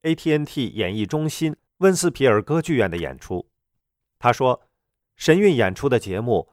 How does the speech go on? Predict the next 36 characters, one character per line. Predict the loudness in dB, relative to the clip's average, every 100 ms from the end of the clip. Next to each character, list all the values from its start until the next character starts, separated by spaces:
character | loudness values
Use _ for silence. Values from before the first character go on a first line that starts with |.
| _
和 | 0 4
我 | 4
以 | 4
前 | 0 -4 -4
看 | -2 -4 0
过 | 2
的 | 2
其 | -2 -4 -2
他 | 0
华 | 0 -2 -2
人 | -4
演 | -6 -8
出 | -6 -6 -6 -8
效 | -4 -2
果 | -2 -8
完 | -10 -14
全 | -14 -14
是 | -14
不 | -12
同 | -12 -12 -8
的。 | -8 -8 _ _ _ _ _ _ -4
它 | -2
真 | 0 -2
正 | -2 -2
体 | -4 -8 -6
现 | 0 0
了 | 0 -2 -2
我 | -2
们 | -2 -4
中 | -6 -4
国 | 0 0
传 | -2 -4 -6
统 | -6 -12
的 | -10
文 | -8 -4
化， | -2 -2